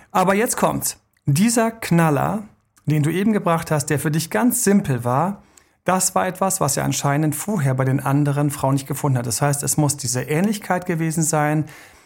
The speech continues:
bis hin zur Geschwisterkonstellation und so weiter und so fort. Viele Ähnlichkeiten, Ähnlichkeiten, gibt's ganze Untersuchungen zu verbinden. Aber dann du in super entspannt, nichts erwartend, so dass er quasi aus seinen vier quasi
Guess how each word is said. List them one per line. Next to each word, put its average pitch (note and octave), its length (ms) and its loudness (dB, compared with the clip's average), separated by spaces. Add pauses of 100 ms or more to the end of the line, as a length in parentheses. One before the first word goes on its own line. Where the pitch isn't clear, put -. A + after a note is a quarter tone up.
(140)
bis D3+ 140 0
hin C#3 100 2
zur C3+ 100 -2
Geschwisterkonstellation D#3+ 1300 -2
und C3+ 140 0
so C3+ 100 0
weiter B2+ 240 -2
und B2 80 -2
so B2+ 100 -2
fort. F3 420 0
Viele F3+ 260 -2
Ähnlichkeiten, C#3+ 680 -2
Ähnlichkeiten, C3 520 -2
gibt's A#2+ 120 -8
ganze A#2+ 180 -4
Untersuchungen C#3 460 -2
zu C3+ 120 -6
verbinden. D#3+ 560 -2 (300)
Aber C3+ 220 0
dann D#3 420 0 (200)
du E3 540 0 (420)
in E3+ 320 0 (360)
super C3 500 -2
entspannt, F3+ 720 -4
nichts D#3+ 300 0
erwartend, F3+ 680 -2 (500)
so E3 80 0
dass D3+ 180 2
er G#3 280 -2
quasi C#3+ 560 0
aus D#3 200 -2
seinen D3 280 2
vier E3+ 480 -2
quasi C#3+ 720 0